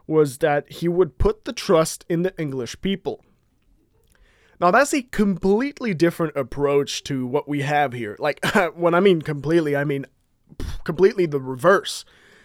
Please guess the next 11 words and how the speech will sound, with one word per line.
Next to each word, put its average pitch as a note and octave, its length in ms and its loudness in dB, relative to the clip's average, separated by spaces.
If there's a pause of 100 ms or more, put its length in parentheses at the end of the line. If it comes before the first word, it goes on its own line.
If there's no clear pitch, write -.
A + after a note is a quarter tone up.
(220)
of C3 140 -4
what C3+ 180 0
we C#3 140 -4
have C#3 280 -4
here, C#3 200 -6
I D3+ 140 2
feel A3+ 320 2
like. A2+ 420 -6 (540)
Uh, C#3+ 580 4 (300)
but, - 460 0 (100)
uh, D3 480 2